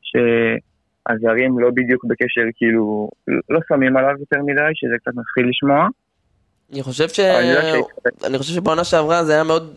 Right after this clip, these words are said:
Speaker 2: נקודתי אולי עם די.ג'יי קופר, אבל הוא לא חושב שזה איזה מוטיב חוזר, אלא אם כן אתה יכול להגיד לנו דברים אחרים.
Speaker 1: אה, לא, ממה שאני יודע, השנה, כאילו,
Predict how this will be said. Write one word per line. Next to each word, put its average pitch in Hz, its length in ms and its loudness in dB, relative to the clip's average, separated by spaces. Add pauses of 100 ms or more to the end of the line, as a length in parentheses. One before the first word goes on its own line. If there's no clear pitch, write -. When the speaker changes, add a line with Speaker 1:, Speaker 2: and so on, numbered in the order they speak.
Speaker 2:
נקודתי 139 520 0
אולי 170 220 4
עם 147 60 0
די.ג'יי 156 260 0
קופר, 147 440 2
אבל 120 260 0
הוא 120 140 -4 (280)
לא 104 140 0
חושב 185 240 -4
שזה 180 240 0
איזה 143 160 0
מוטיב 135 340 -2
חוזר, 135 420 0
אלא 139 100 2
אם 139 60 -2
כן 143 140 -2
אתה 135 420 0 (600)
יכול 139 140 0
להגיד 139 200 0
לנו 143 140 2
דברים 135 260 0
אחרים. 139 340 0 (1500)
Speaker 1:
אה, 135 320 2
לא, 160 160 2
ממה 135 200 0
שאני 151 200 -2
יודע, 139 200 2
השנה, 127 340 -4 (100)
כאילו, 117 600 -4